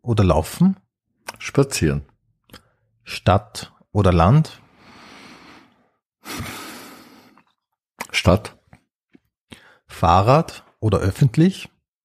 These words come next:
Speaker 2: Öffentlich.
Speaker 1: Instagram oder Facebook?
Speaker 2: Instagram.
Speaker 1: Netflix oder Amazon Prime?
Speaker 2: <laughs> Netflix.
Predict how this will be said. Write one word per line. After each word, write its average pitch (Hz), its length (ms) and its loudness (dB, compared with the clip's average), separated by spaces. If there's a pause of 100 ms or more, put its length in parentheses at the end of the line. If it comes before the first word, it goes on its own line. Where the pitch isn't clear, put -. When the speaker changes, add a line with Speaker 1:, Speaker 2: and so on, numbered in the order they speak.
(480)
Speaker 2:
Öffentlich. 87 560 0 (1300)
Speaker 1:
Instagram 85 720 0 (140)
oder 101 200 -2
Facebook? - 600 -4 (340)
Speaker 2:
Instagram. 85 600 0 (1080)
Speaker 1:
Netflix 113 960 -2
oder 110 220 0
Amazon 101 400 0
Prime? 101 380 0 (380)
Speaker 2:
<laughs> - 340 -12
Netflix. - 880 0